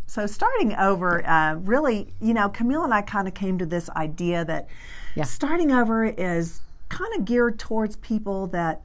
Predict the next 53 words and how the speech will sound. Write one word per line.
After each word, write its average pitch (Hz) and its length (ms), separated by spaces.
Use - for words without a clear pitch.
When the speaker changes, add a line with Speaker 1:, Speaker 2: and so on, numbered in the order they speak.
Speaker 1:
um, 165 340
have 185 240
gone 202 280
through 220 160
something 196 340
in 180 120
their 165 120
life 147 240
and 160 80
they 156 60
wanna 151 220
start 147 320
over. 151 260
But, - 300
you 226 120
know, 247 160
and 202 160
that's 233 300
Speaker 2:
And 175 80
Speaker 1:
definitely 196 540
Speaker 2:
that's 196 200
Speaker 1:
the 175 100
Speaker 2:
everybody. 170 480
Speaker 1:
truth. - 220
Speaker 2:
<laughs> - 0
That's 202 220
everybody. 180 240
Speaker 1:
That 302 260
is 320 100
definitely 240 360
true, 294 240
but 226 180
kinda 285 300
really, 240 480
I - 80
think 302 240
we, 208 180
we 185 120
figured 220 320
it 170 100
out 170 220
last 165 340
week 160 380
that 180 240
really 196 240
Starting 170 380
Over 160 240
is 151 100
about 156 400
every 151 180
day. 160 320
Speaker 2:
That's 170 260
right. 147 160